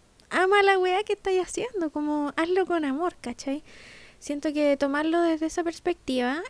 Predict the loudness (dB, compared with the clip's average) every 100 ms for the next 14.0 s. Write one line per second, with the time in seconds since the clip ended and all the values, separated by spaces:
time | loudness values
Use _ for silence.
0 | -4 0 2 2 0 -2 0 2 0 0
1 | -4 _ -20 -20 -20 _ 0 2 2 0
2 | 0 0 2 0 0 2 2 0 -2 -2
3 | -2 -2 -6 -8 -10 -8 -8 -6 -6 -2
4 | -2 -2 -6 -6 -6 -4 -4 -4 -4 -4
5 | -4 -8 -4 -2 -2 -4 -10 -20 -20 -10
6 | 0 2 2 0 0 -2 -2 -4 -2 0
7 | 0 -2 0 0 0 0 -2 -6 -6 -2
8 | 0 2 2 2 0 -4 -4 -2 -2 -4
9 | -4 0 0 0 0 0 0 -2 0 0
10 | 0 0 -2 -2 -6 -4 -4 -4 -4 -2
11 | 0 0 0 -2 -2 0 0 -2 -6 -20
12 | -20 -20 -20 -20 -20 -16 -4 -2 0 2
13 | 2 2 0 -2 -4 -2 -2 -4 -4 -8